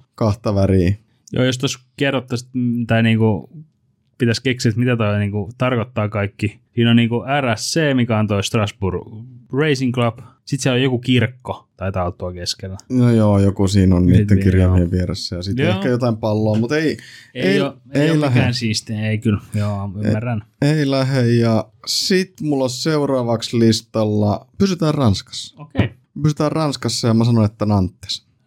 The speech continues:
Speaker 2: No okei.
Speaker 1: Mulla ei lähe toi jotenkin.
Speaker 2: Ei lähe keltavihreä.
Speaker 1: Ei lähe keltavihreä Nantesi. Vähän ehkä,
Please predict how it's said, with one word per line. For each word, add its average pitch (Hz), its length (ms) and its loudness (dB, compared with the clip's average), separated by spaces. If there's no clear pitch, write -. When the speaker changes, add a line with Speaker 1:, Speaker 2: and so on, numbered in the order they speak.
Speaker 2:
No 359 120 -2
okei. 392 540 -6
Speaker 1:
Mulla 220 180 0
ei 117 80 2
lähe 107 200 2
toi 95 180 0
jotenkin. 92 480 0
Speaker 2:
Ei 214 120 -6
lähe 202 220 -2
keltavihreä. 117 720 0
Speaker 1:
Ei 214 140 2
lähe 190 160 0
keltavihreä 117 840 2
Nantesi. 101 720 0
Vähän 196 300 2
ehkä, 131 520 -2